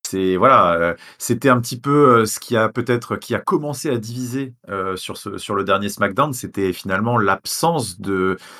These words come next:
l'absence d'éléments tangibles auxquels se raccrocher. On est,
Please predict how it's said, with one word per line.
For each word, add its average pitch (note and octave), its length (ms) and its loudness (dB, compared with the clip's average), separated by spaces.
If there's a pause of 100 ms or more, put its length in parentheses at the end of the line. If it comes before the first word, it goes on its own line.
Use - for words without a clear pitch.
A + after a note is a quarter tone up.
(360)
l'absence G#2 480 -2
d'éléments A2 460 2 (260)
tangibles C#3 480 2
auxquels A#2 240 2
se - 140 -4
raccrocher. B2+ 680 4
On A2 220 -2
est, G#2+ 120 -4